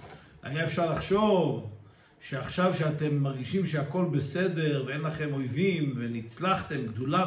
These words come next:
וכבוד, אז אולי, אה, לא תעשו את מה שצריך לעשות, תבעטו במקום. לכן הוא אומר, "דווקא עכשיו ושמרתם את דברי הברית הזאת".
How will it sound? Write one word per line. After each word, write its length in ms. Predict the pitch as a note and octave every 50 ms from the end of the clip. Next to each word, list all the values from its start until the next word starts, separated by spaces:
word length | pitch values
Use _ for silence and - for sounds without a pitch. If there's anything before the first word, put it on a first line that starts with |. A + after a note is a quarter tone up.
| D3
וכבוד, 680 | C#3+ D3 E3 F3+ F3+ B3 C#4 C4+ B3 A3 G3+ G3 - - - - - - - - - _ -
אז 140 | A2+ A2+
אולי, 680 | C#3 C#3 D#3 F#3 G#3 G#3 G3 F#3 F#3 F#3 F#3 F3+ - - - - - - _ _ _ _ - A#2+
אה, 520 | B2+ C#3+ D3 D3 D3 C#3+ C#3+ C#3+ C#3 C#3
לא 140 | C#3+ D3+ F3 F3+
תעשו 220 | F3+ F3+ C#3+ E3+ G3
את 80 | F#3+
מה 120 | G3 F#3+ E3
שצריך 240 | - - G3+ E3 E3+
לעשות, 440 | G3 G3 F3+ - G#3+ G#3 G3+ -
תבעטו 420 | F3 D3+ D3 F3 E3+ - - A3 A3
במקום. 580 | F#3+ G#3+ G#3+ G#3+ G3+ - - G3 G#3+ - - - - - _ _ _ _ - - - _ - A2 G#2
לכן 200 | - - D3 D#3+
הוא 80 | F3+
אומר, 180 | G3 B3 B3 G#3 D3+ D3+
"דווקא 280 | E3+ G#3 G3 - A#3
עכשיו 320 | A#3 A3 - - C4 C4+ B3+ B3
ושמרתם 520 | F#3 - F#3 G#3 G3+ F#3+ F#3+ A#3 A#3 A#3+
את 40 | A3+ G#3+
דברי 200 | G3 F3+ F#3+ G3+
הברית 320 | G3 F#3+ F#3 F3+ F3 F3
הזאת". 420 | E3 D3 B2+ C3+ D3 - - -